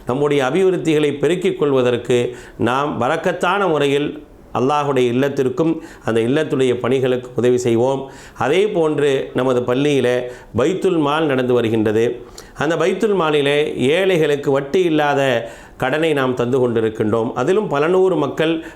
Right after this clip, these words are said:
பயன்பெற்று வருகின்றார்கள். பைத்து ஜக்காத் நமது பள்ளியில் இயங்கி வருகின்றது. இந்த பைத்து ஜக்காத்தின் மூலமாக ஒவ்வொரு மாதமும் விதவைகள் பயன்பெற்று வருகின்றார்கள்.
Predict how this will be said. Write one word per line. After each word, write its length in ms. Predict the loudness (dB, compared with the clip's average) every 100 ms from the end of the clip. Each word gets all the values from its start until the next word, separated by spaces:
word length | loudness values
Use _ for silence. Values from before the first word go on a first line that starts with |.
| -4
பயன்பெற்று 520 | -2 0 -2 0 0
வருகின்றார்கள். 640 | 0 0 0 0 -2 -4 -6 -16 -12 -2
பைத்து 320 | -2 0 0 0
ஜக்காத் 400 | -2 0 0 0
நமது 300 | 0 0 0
பள்ளியில் 380 | 0 0 2 2
இயங்கி 200 | 2 2
வருகின்றது. 720 | 2 2 2 2 2 2 -2 -16 -8
இந்த 200 | -2 0
பைத்து 340 | 2 0 0 0
ஜக்காத்தின் 500 | 0 0 -2 -2 0
மூலமாக 680 | 2 2 0 0 0 0 0 -6 -6
ஒவ்வொரு 400 | -2 2 2 2
மாதமும் 680 | 0 0 0 0 0 -2 -4
விதவைகள் 560 | -2 0 2 2 2 0
பயன்பெற்று 540 | 0 2 0 0 0
வருகின்றார்கள். 640 | 2 2 0 0 0 -2